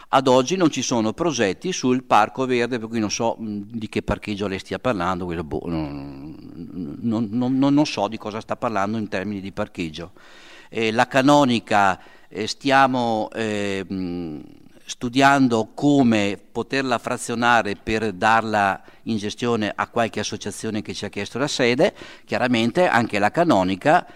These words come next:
per i quali abbiamo stabilito nel bilancio, mi sembra, quarantamila euro, se ricordo bene, nel bilancio approvato, anche da voi, no, da voi no, non è stato approvato, <laughs> dal bilancio portato in quest'Aula,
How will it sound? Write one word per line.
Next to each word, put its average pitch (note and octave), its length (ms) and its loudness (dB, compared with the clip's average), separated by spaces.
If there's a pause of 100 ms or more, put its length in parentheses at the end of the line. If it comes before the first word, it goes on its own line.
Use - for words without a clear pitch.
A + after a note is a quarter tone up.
(140)
per G#2 120 -6
i G#2 40 -8
quali A#2 300 2
abbiamo G#2+ 400 -4
stabilito G#2+ 500 -8
nel G2+ 120 0
bilancio, G2 400 0
mi F#2+ 100 -4
sembra, G2 300 -4
quarantamila G2+ 680 0
euro, A#2+ 240 0
se A#2+ 160 -4
ricordo G2 380 -4
bene, A2+ 360 0
nel G2 180 -4
bilancio F2+ 360 -6
approvato, G2+ 680 -4
anche F2 300 -12
da F#2+ 80 -6
voi, A2+ 280 -4
no, E2 160 -8
da D2+ 100 -10
voi E2+ 200 -8
no, E2 120 -8
non D2 140 -12
è C#2+ 40 -14
stato - 180 -16
approvato, D#2+ 480 -8 (320)
<laughs> - 560 -16
dal G#2 160 -4
bilancio A2 420 2
portato A2+ 380 2
in G#2 80 0
quest'Aula, A#2+ 600 2